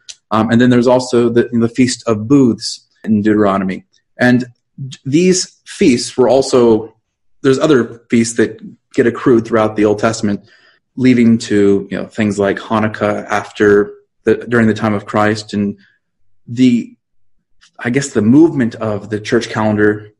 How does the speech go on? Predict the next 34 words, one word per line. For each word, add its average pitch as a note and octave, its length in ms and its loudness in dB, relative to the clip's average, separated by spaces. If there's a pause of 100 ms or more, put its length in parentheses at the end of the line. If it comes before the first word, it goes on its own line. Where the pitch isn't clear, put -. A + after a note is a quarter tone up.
(420)
uh, G2 160 -4
today A2+ 500 2
kind A2 220 -2
of G#2+ 160 -2
mirrors A2 840 2 (180)
these A#2 360 0
ancient A#2+ 640 0 (460)
church - 440 -2
events, G#2+ 680 -4
Passover, G2+ 520 0
Feast - 380 -4
of G2+ 80 -6
Weeks, G#2 260 -4
Feast G#2+ 240 -4
of G2+ 80 -6
Booths, G#2 320 -2 (460)
in C#3 120 4
a D3+ 60 4
sense D#3 400 0
that C3+ 240 0 (320)
they C3 140 2
were C#3 140 4
given C3 600 2
a G#2+ 340 0
picture - 440 0
of G#2+ 440 -2
God B2+ 360 2
working A#2+ 500 0
through A2 180 -4
their G#2+ 480 0 (120)
redemptive A2+ 560 2
history. - 640 -2 (380)
Now, G#2 440 0
uh, - 240 -12